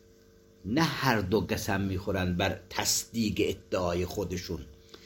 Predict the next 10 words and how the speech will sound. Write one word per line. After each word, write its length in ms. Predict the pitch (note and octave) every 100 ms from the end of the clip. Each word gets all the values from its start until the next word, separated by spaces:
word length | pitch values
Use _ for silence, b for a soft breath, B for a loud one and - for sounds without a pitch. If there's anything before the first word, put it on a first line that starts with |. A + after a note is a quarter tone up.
| B B B
چون 220 | D#3 D#3
قسم 380 | B2+ A2+ D3+ E3
برای 480 | C3+ D3+ F3 B2+ A#2
انکار 540 | A2 G2 - D#3 E3+
ادعای 580 | C3 F#2+ - G#2+ C#3 D#3+
طرف 360 | - F#2+ F#2 F2+
مقابله. 600 | E2 F2+ F2 G2 D2+ - b b b b b A2
نتیجهٔ 640 | C#3 C#3+ - D#3+ D3+ G#3
این 320 | A#3+ A#3+ A3+
تحالف 880 | G#3+ G#3 G#3 A3+ A3+ A#3+ C4 B3+ -